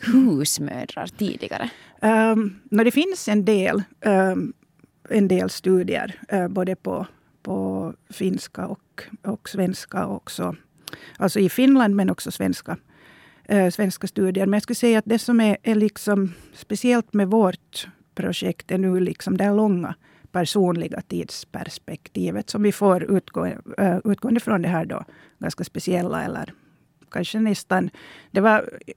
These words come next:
Speaker 2: nå, unika materialet kan man säga. Det var inte, eh, helt ovanligt att man höll på med såna här brevböcker, men det är det långa tidsperspektivet här nu som gör det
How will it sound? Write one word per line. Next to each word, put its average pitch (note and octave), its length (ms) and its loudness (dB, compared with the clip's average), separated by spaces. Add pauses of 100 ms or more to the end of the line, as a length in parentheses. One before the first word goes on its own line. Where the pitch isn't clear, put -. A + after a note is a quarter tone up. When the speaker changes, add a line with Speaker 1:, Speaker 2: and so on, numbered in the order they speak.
(340)
Speaker 2:
nå, A3 280 0
unika F#3+ 600 4
materialet F#3 600 -2
kan - 140 -4
man - 120 -4
säga. - 300 -4
Det G3+ 80 0
var G3+ 60 4
inte, - 500 -2
eh, F#3 140 0 (360)
helt C4 260 2
ovanligt G3 480 2
att F#3 120 0
man F#3 140 -2
höll F#3 160 2
på G3 240 2
med E3+ 140 -2
såna F3 240 -2
här F3+ 460 0
brevböcker, F#3+ 800 2
men F#3 340 0
det F#3 80 0
är F#3 80 0
det G3 120 0
långa G3 340 2
tidsperspektivet - 960 -8
här F#3 120 -8
nu - 120 -10
som F#3+ 200 -6
gör - 200 -8
det F#3 100 -12